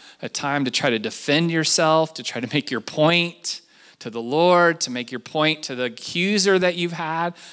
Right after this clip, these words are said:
Like, we so want to defend ourselves, don't we?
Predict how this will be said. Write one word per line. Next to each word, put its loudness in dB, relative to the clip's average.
Like, -8
we -4
so 0
want -4
to -6
defend -6
ourselves, -6
don't -6
we? -4